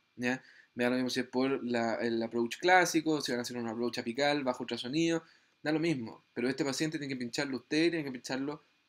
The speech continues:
ya, ¿ya? No va a espe-, aguantar una hora más a que llegue un, eh, un cardiólogo o el que sea a hacer el procedimiento. Por lo tanto,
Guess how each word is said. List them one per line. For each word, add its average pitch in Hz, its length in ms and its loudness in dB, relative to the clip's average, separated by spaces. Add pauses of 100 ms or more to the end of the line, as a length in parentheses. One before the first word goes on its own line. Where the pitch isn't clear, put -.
(140)
ya, 117 340 -2 (420)
¿ya? 117 280 -6 (340)
No 127 260 0
va 139 120 6
a 127 160 -2
espe-, - 260 -2
aguantar 120 560 4
una 185 280 0
hora 175 160 2
más 175 320 2
a 143 100 -2
que 143 100 -6
llegue 147 460 0 (340)
un, 139 540 -2
eh, 117 600 -4 (340)
un 127 200 -4
cardiólogo 123 880 0
o 117 60 -4
el 117 80 -4
que 120 120 -8
sea 135 380 0
a 113 100 -4
hacer 127 160 -4
el - 60 -8
procedimiento. 117 680 -6 (400)
Por 117 120 -4
lo 120 40 2
tanto, 123 400 -4